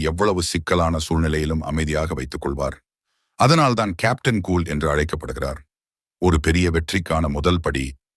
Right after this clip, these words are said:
உணர்ச்சிகளை கட்டுப்படுத்துவதில் இருக்கிறது. நான்காவது, அணி ஒருமைப்பாட்டை உருவாக்கு. தோனி எப்போதும் தனது அணியை முன்னிலைப்படுத்துவார். ஒரு கேப்டனாக அவர்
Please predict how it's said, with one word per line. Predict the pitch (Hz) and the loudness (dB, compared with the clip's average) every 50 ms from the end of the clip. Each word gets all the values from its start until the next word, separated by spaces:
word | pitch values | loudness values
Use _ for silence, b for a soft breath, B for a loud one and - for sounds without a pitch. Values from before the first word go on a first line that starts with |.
| _ - | _ 0
உணர்ச்சிகளை | 80 82 87 95 95 90 - - 90 90 87 82 80 | 2 4 4 4 4 2 0 0 0 2 2 0 0
கட்டுப்படுத்துவதில் | - - 87 82 - 107 85 85 73 78 - 78 73 82 80 78 71 | -2 -2 -2 0 0 0 0 -2 -2 -2 -2 -2 -2 0 0 -2 -2
இருக்கிறது. | 67 71 71 - - 67 - - - _ _ _ _ - 69 71 | -2 -4 -6 -6 -8 -8 -8 -10 -14 _ _ _ _ -6 0 2
நான்காவது, | 76 82 95 95 85 85 76 65 64 64 62 - _ _ _ b b b b b b b | 2 4 4 4 2 2 0 -2 -4 -8 -10 -12 _ _ _ b b b b b b b
அணி | - 98 117 139 151 135 113 | 2 4 4 6 6 6 4
ஒருமைப்பாட்டை | 120 113 110 104 87 - 85 82 82 82 82 | 4 2 2 0 0 0 0 0 0 0 0
உருவாக்கு. | 78 76 76 87 87 87 80 80 - - 82 73 69 - b b b b b b b | 0 0 0 0 2 2 0 0 -2 -2 -2 -2 -4 -6 b b b b b b b
தோனி | 78 82 110 120 127 135 135 120 | 2 4 4 6 6 4 4 2
எப்போதும் | 92 85 82 - - 104 98 92 95 92 82 | 2 0 -2 0 0 0 2 2 0 0 0
தனது | 82 80 80 76 76 | -2 -2 -2 0 0
அணியை | 73 78 90 95 90 85 | 0 0 2 2 2 2
முன்னிலைப்படுத்துவார். | 78 76 78 82 82 76 71 69 - 71 69 - 64 64 60 62 - - _ _ _ _ _ B B B B B B - 104 | 0 0 0 0 0 0 -2 -4 -6 -8 -8 -8 -8 -6 -6 -8 -10 -14 _ _ _ _ _ B B B B B B 2 4
ஒரு | 107 107 85 - | 4 4 4 4
கேப்டனாக | 107 117 127 - - 131 123 110 107 98 104 92 | 4 2 4 4 2 2 2 2 2 2 0 0
அவர் | 90 85 82 | 0 0 0